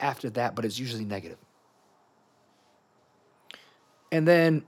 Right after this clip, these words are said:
let's go back and, and we talked about, you know, depression and anxiety. Depression and anxiety. Being anxious is thinking about the future, and usually the feeling of being depressed is thinking about the past. And so when these bad things start to happen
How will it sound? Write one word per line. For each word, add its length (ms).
let's 280
go 260
back 500
and, 300
and 120
we 80
talked 320
about, 280
you 40
know, 80
depression 560
and 120
anxiety. 720
Depression 480
and 100
anxiety. 640
Being 400
anxious 520
is 140
thinking 240
about 220
the 80
future, 440
and 140
usually 460
the 100
feeling 380
of 240
being 280
depressed 720
is 180
thinking 320
about 440
the 100
past. 800
And 100
so 160
when 300
these 220
bad 340
things 240
start 220
to 100
happen 640